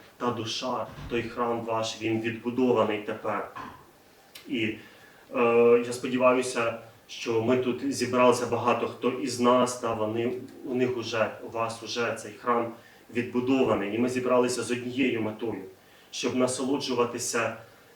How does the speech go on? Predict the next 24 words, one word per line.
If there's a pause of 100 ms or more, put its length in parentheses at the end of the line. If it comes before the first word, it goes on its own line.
(140)
Святим
Писанням,
як
насолоджувалися
ті
люди,
які
побачили
силу
Божу,
побачили
Його
благодать
над
ними, (540)
і
вони
стали
як
один (460)
на
Майдані
і
слухали,